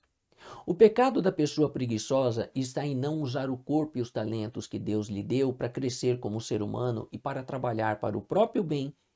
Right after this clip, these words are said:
e o bem dos outros. Ser preguiçoso é, antes de tudo, uma escolha moral. Vencer a preguiça é a primeira coisa que uma pessoa precisa fazer para realizar a missão dela aqui nessa vida.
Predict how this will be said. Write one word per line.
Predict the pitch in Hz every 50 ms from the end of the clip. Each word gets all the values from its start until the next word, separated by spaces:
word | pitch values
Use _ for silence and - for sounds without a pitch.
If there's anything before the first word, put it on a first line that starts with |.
| _ _ -
e | 143 151
o | 143
bem | 117 113 104 104 101
dos | 98 101 104 107 101
outros. | 101 101 101 101 - 117 110 - - - _ _ _ _ - - - - -
Ser | - - 185 185 185
preguiçoso | 175 165 147 143 131 127 - 151 151 151 131 131 131
é, | 123
antes | 131 147 170 170 165 156 135
de | 120 123
tudo, | 120 - - 131 131 120 117
uma | 117 117 120
escolha | 120 - - - 123 120 120 117
moral. | 117 117 120 127 139 123 107 101 98 101 104 120 - _ _ - - - - - - -
Vencer | 120 127 131 123 127 - 175 180 180
a | 175
preguiça | - - 127 120 107 117 131 135 131 123 - - - -
é | - 135
a | 135
primeira | 131 - 135 131 123 127 143 185 220 233 226 220 196
coisa | 185 - - 143 139 135 123 123 120
que | 123 - 127
uma | 123 120 120
pessoa | 123 117 117 113 - - 127 120 120
precisa | - 113 110 - - 131 120 117 113
fazer | 117 - 98 98 110 123 120 117 107 - - - _ _
para | - 151
realizar | 127 123 139 139 135 135 131 120 123 110 110 107
a | 104
missão | 104 107 - - 110 104 104
dela | 101 104 101 98 95
aqui | 98 - - 104
nessa | 95 98 95 - 95 98
vida. | 117 110 98 95 92 90 95 107